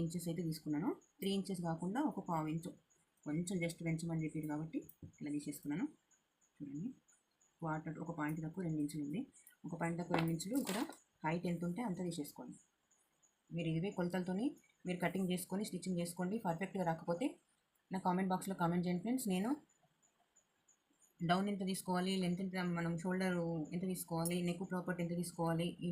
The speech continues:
డౌన్ ఎంత, మనం చెస్ట్ లూజ్ ఎట్లా కనుక్కోవాలి, ఇవన్నీ వివరంగా మీకు ఏ కొంచెం డౌట్ ఉన్నా నా కామెంట్ బాక్స్లో కామెంట్ చేయండి ఫ్రెండ్స్. ఇంకొంచెం వివరంగా నేను చూపించడానికి ట్రై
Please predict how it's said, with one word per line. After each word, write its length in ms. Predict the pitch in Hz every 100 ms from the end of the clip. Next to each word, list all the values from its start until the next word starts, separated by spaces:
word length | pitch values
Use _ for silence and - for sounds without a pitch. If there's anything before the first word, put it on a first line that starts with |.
| 165
డౌన్ 200 | 170 175
ఎంత, 160 | 165 165 165
మనం 140 | 170 170 165 160
చెస్ట్ 180 | 175 190
లూజ్ 140 | 175
ఎట్లా 120 | 170 170
కనుక్కోవాలి, 440 | 165 165 156 156 165 - - - -
ఇవన్నీ 260 | 165 185 196 170
వివరంగా 380 | 175 185 180 208 190
మీకు 160 | 180 175
ఏ 40 | 170 190 190
కొంచెం 260 | 180 190
డౌట్ 200 | 175 170 180
ఉన్నా 120 | 202
నా 60 | 185
కామెంట్ 220 | 165 165 170
బాక్స్లో 220 | 165 170
కామెంట్ 200 | 160 165 165
చేయండి 160 | 175
ఫ్రెండ్స్. 200 | 208 240 - - 160 - 175
ఇంకొంచెం 340 | 180 190 220 196
వివరంగా 320 | 180 185 196
నేను 140 | 185 269 - _ _ _ _
చూపించడానికి 500 | 180 185 175 180 226
ట్రై 180 | 208 165